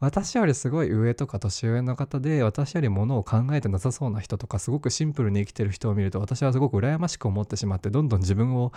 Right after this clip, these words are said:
卑下してしまうんですね、いつも。<laughs> だから、だから、なんかすごくこう、熊野プーさんのピグレットを見てるような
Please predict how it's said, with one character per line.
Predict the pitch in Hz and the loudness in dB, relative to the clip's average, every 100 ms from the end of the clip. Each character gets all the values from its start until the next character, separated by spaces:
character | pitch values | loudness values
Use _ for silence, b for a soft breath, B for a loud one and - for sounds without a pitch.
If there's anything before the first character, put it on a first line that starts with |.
| B B B - | B B B 0
卑 | 156 | 4
下 | 120 | 4
し | |
て | - | 2
し | 92 87 | -2 2
ま | |
う | 90 | 2
ん | |
で | 90 | 2
す | 98 | 0
ね、 | 135 | -2
い | |
つ | - 95 | -2 -8
も。 | - | -2
<laughs> | |
だ | 101 | 0
か | - - - 107 - - - - - - | 0 -4 2 2 2 0 -2 0 0 2
ら、 | - - 143 - 139 - _ B B B 208 190 - | -2 -2 -8 -6 -6 -8 _ B B B -10 -10 -2
だ | 117 | 0
か | 101 | 2
ら、 | 151 147 - - - _ _ _ _ _ _ _ _ - | 2 0 -2 -8 -20 _ _ _ _ _ _ _ _ 0
な | 127 | 0
ん | |
か | 110 | 0
す | - | -2
ご | 117 | -2
く | 123 - | -2 -2
こ | 98 104 - | -2 -2 -8
う、 | _ - - _ _ _ _ _ - _ - - b b b b _ | _ -20 -20 _ _ _ _ _ -20 _ -20 -20 b b b b _
熊 | 165 160 | 6 8
野 | 107 | 6
プ | 131 | 4
ー | 120 | 4
さ | 104 | 4
ん | |
の | 95 | 4
ピ | 131 | 2
グ | 131 127 | 4 4
レ | |
ッ | 104 | 4
ト | - | 2
を | 92 | 0
見 | 92 | 0
て | - | 0
る | 92 92 | 0 2
よ | 95 | 0
う | 95 | -2
な | 98 95 | -4 -6